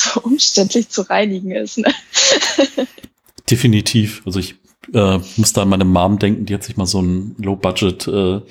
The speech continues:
Speaker 2: Sandwich-Toaster geholt und, äh, ja, nach dem ersten Sandwich, wenn du den versucht hast, sauber zu machen, es war halt echt so schlecht,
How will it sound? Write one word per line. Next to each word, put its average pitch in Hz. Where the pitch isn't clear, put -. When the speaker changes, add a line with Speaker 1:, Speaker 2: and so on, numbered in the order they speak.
Speaker 2:
Sandwich-Toaster 101
geholt 104
und, 95
äh, 95
ja, 85
nach 95
dem -
ersten 95
Sandwich, 104
wenn 98
du 98
den 101
versucht 107
hast, -
sauber 98
zu -
machen, 92
es -
war 95
halt 98
echt -
so 98
schlecht, -